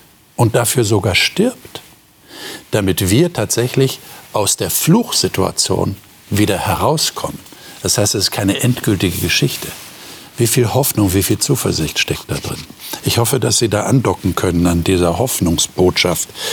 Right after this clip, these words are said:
und dass das für Sie zu einer, ja, großen Zuversicht in Ihrem eigenen Leben wird, dass Gott tatsächlich sich für uns selber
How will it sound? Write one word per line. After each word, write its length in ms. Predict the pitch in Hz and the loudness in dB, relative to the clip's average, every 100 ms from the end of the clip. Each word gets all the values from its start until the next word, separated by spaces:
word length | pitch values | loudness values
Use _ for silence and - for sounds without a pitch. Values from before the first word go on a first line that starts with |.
| - - - - - - - | -4 -4 -6 -8 -14 -16 -6
und 140 | 90 | -2
dass 120 | 95 | -2
das 160 | - 104 | 0 0
für 200 | - 98 | 0 0
Sie 360 | 87 95 120 107 - - - - _ _ _ - - - - | 0 2 0 0 -6 -20 -20 -20 _ _ _ -20 -20 -16 -8
zu 200 | - 117 | -2 -2
einer, 320 | 101 95 90 - - - - - - - | 0 2 0 -2 -14 -20 -20 -20 -12 -2
ja, 240 | 95 95 - - - | 0 -2 -6 -18 -6
großen 460 | 101 127 - 107 | 2 2 2 -2
Zuversicht 680 | - - 135 113 95 92 - | 0 0 2 2 0 -2 -4
in 100 | 95 | 0
Ihrem 280 | 92 92 85 | 2 2 2
eigenen 360 | 98 135 113 | 2 2 2
Leben 340 | 85 80 85 80 | 4 2 0 0
wird, 320 | 80 71 - - - - - - - - - _ | -2 -2 -8 -18 -20 -20 -20 -20 -20 -20 -20 _
dass 280 | - 87 - | -4 -2 -2
Gott 500 | 95 113 - - - - - - - - - _ - _ _ - | -2 -2 -4 -10 -10 -20 -20 -20 -20 -20 -20 _ -20 _ _ -12
tatsächlich 880 | - - 98 101 - 104 98 - - - _ _ | -8 -4 -2 -2 0 0 0 -6 -12 -20 _ _
sich 280 | - 90 - | -2 0 0
für 220 | - 92 | 0 0
uns 380 | - 113 - - | 2 0 2 0
selber 400 | 101 113 85 | 0 0 -2